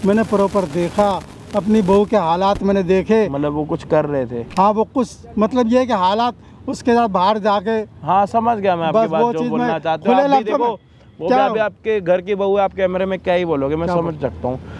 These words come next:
Speaker 2: भाई scene यूँ है कि इनके बेटे और बहू को यहाँ पे बुलाने की पूरी कोशिश करेंगे। जो भी होगा video को आप end तक देखना।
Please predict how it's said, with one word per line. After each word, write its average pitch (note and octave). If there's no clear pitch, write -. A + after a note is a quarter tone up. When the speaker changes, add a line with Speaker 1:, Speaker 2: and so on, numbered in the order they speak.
Speaker 2:
भाई A3+
scene A#3+
यूँ B3
है A3
कि A#3+
इनके G#3+
बेटे G3+
और A#3
बहू G3+
को A3
यहाँ G3
पे G#3+
बुलाने F#3+
की G3+
पूरी F#3
कोशिश F3+
करेंगे। F3+
जो F#3+
भी G3+
होगा A3
video G3+
को G3+
आप G3+
end F#3
तक G3+
देखना। F#3